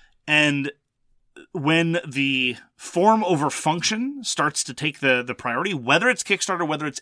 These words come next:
anywhere else, that's where I start to check out. And I think that's what's driving a lot of these cost pressures. I don't think it's the funding model necessarily.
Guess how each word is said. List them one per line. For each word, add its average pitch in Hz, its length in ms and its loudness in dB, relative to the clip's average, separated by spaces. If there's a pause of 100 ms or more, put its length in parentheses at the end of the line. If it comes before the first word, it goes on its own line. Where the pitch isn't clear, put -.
anywhere 190 360 0
else, 151 440 -2 (180)
that's 135 240 -2
where 156 100 -2
I 156 40 -2
start 110 240 -6
to 113 80 -12
check - 260 -8
out. 156 220 2
And 113 100 -12
I 123 40 -12
think - 200 -18
that's 226 260 2
what's 220 200 -8
driving 175 480 0
a 135 120 -6
lot 127 400 -2
of 123 200 -8
these 113 260 -8
cost 185 300 2
pressures. 110 260 -6
I 104 80 -10
don't 139 260 -6
think 247 160 -8
it's 226 120 -10
the 196 80 -10
funding 185 340 2
model 123 260 4
necessarily. 127 760 -4